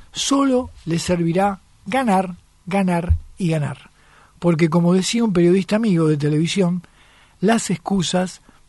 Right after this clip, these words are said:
no se reportan ni se televisan.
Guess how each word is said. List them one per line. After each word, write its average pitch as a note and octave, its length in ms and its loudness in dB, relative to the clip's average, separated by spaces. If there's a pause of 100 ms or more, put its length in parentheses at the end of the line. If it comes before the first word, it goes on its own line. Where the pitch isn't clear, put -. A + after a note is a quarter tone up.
no G3 180 2
se E3+ 200 -2
reportan F#3 680 -2 (220)
ni G#3+ 220 0
se E3 180 -4
televisan. C#3+ 560 -6